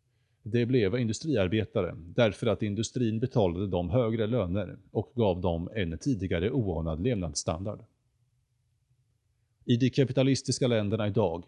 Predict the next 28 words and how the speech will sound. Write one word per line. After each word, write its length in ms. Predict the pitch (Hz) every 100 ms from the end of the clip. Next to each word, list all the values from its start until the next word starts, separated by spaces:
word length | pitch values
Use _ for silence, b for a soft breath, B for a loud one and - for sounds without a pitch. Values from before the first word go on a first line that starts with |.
| 90 - -
är 140 | 95
det 100 | 98
relativt 580 | 107 104 104 95 85 -
liten 320 | 127 - 85
skillnad 500 | 120 101 85 90 85 110
i 100 | 107
de 120 | 90
grundläggande 640 | 95 127 95 90 87 87
levnadsvillkoren 1000 | 110 107 92 - 95 - 117 107 110 107 -
mellan 280 | 123 107 95
de 100 | 92
så 140 | 107
kallade 340 | - 101 92
högre 440 | 92 120 98 98 92 b b
och 180 | - 113
lägre 400 | 127 107 82 82
klasserna. 480 | - 90 - - - _ _ _ _ _ _ _
Båda 340 | 127 107 101
har 220 | 101 104
mat, 440 | 98 90 - - - _
kläder 420 | 135 92 90 120
och 220 | 95 -
husrum. 440 | 135 - 101 117 - _ _ _ _ _ _
Men 560 | 120 117 113 110 -
på 180 | - 117
sjuttonhundratalet 1040 | - 156 117 117 113 113 147 85 85 -
och 200 | 85 82
tidigare 540 | - 104 90 80 80